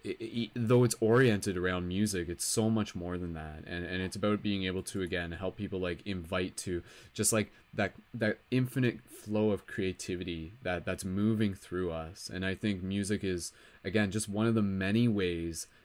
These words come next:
for any of us to be able to, like, practice channeling it. And of course, you know, other people could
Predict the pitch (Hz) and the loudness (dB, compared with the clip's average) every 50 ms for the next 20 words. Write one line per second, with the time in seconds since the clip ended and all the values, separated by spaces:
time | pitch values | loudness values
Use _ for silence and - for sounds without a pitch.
0 | _ _ - 104 98 90 90 90 - - 101 104 113 117 110 95 92 87 87 85 | _ _ -4 -2 0 2 0 0 0 0 2 4 4 4 4 2 0 -2 -4 -4
1 | - - 92 - 90 92 90 90 110 - - 95 87 87 85 85 85 85 - - | -6 -6 -6 -2 -2 0 0 -2 -2 -4 -4 -2 -2 -2 -2 -4 -4 -6 -8 -6
2 | - - 92 90 - - 92 85 - - - 95 92 92 92 92 87 85 82 82 | -4 -4 -2 -2 -4 -6 -8 -8 -8 -6 -4 -4 -2 -2 -4 -4 -6 -6 -6 -8
3 | 82 85 82 - - 90 92 85 - - 113 104 101 - - 98 92 90 90 92 | -8 -8 -10 -8 -8 -8 -8 -8 -4 -2 0 0 0 -2 -4 -4 -4 -2 -2 -2
4 | 98 - - 101 92 90 85 - 92 87 | -2 -4 -4 -4 -6 -4 -4 -4 -4 -6